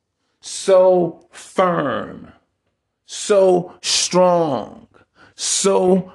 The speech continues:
confident, so courageous, so cool. See, these are the intellectual properties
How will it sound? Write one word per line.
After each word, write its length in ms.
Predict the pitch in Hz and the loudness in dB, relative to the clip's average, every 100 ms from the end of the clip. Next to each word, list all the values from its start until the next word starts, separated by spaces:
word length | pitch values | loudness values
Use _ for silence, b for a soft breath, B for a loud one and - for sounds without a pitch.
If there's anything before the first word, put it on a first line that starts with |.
| B - | B -6
confident, 1040 | - 190 175 - - 95 - _ _ - _ _ b | 0 0 0 -4 -4 -4 -10 _ _ -20 _ _ b
so 680 | - - - 190 185 180 - _ | -14 -10 -2 2 2 0 -8 _
courageous, 1200 | - 180 165 175 175 156 110 - - - - - _ _ _ _ _ | -2 0 0 0 0 -4 -8 -12 -14 -18 -18 -20 _ _ _ _ _
so 640 | - - 190 190 185 180 B _ | -16 -2 0 2 0 -6 B _
cool. 840 | - - 196 190 170 127 - - - _ _ _ _ _ _ _ _ _ _ _ - | -6 -4 -2 -2 -2 -2 -6 -14 -20 _ _ _ _ _ _ _ _ _ _ _ -8
See, 140 | 196 | -6
these 380 | 160 139 202 175 | -4 -2 -2 0
are 120 | 160 | 0
the 140 | 156 151 | 0 -2
intellectual 640 | 165 160 151 156 156 135 | -6 -6 -4 -2 -4 -6
properties 720 | - 175 170 156 135 131 131 | -2 -2 -2 -4 -2 -2 -6